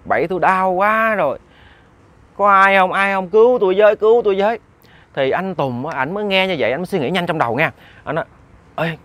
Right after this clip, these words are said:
cái, cái người này là đàn ông, mà thầy hai, thầy Năm hay là bà con hàng xóm mình nói là có một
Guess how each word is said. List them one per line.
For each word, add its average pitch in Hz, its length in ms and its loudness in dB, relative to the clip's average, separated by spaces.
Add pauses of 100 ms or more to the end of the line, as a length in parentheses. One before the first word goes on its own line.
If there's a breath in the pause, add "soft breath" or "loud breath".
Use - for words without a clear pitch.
cái, 185 180 -10
cái 185 120 -2
người 123 120 0
này 107 80 -4
là 104 100 -2
đàn 101 140 -6
ông, 165 200 -4 (280 loud breath)
mà 110 220 -2
thầy 92 280 -2
hai, 170 440 -2 (100)
thầy 98 160 -8
Năm 175 300 -2 (100)
hay 170 120 -8
là 123 80 -6
bà 104 240 -6
con 147 200 -2
hàng 104 140 -12
xóm 170 260 -2
mình 113 160 -6
nói 139 160 -2
là 120 60 -4
có 151 180 -4
một 120 120 -8